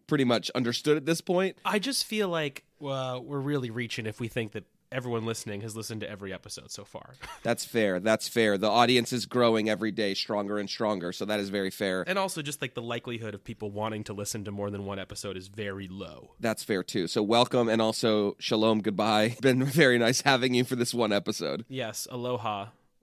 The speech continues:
Speaker 2: I'll let you decide which way I meant it.
Speaker 1: Yes.
Speaker 2: What's our topic, boy?
Speaker 1: Shout out to Jay Rubes, one of our
Speaker 2: Yes.
Speaker 1: more than one-time listeners.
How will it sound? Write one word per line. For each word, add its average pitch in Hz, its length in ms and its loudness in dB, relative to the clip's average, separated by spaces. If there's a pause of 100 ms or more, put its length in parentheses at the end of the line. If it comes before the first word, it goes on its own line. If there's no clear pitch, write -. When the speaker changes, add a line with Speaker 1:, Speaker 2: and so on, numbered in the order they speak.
(220)
Speaker 2:
I'll 113 120 -6
let 113 180 -8
you 120 60 -8
decide 110 400 -6
which 107 180 -10
way 104 140 -6
I 98 80 -8
meant 95 240 -10
it. - 160 -18 (420)
Speaker 1:
Yes. 101 220 -6
Speaker 2:
What's 185 120 -6
our 208 60 -2
topic, 196 420 -6
boy? 139 340 -6
Speaker 1:
Shout 143 260 -2
out 123 160 0
to 113 480 2 (180)
Jay 120 260 2
Rubes, 117 460 2
one 113 160 2
of 117 100 2
our 101 360 2
Speaker 2:
Yes. 170 560 -2
Speaker 1:
more 139 180 6
than 131 160 4
one-time 107 400 2
listeners. 113 560 0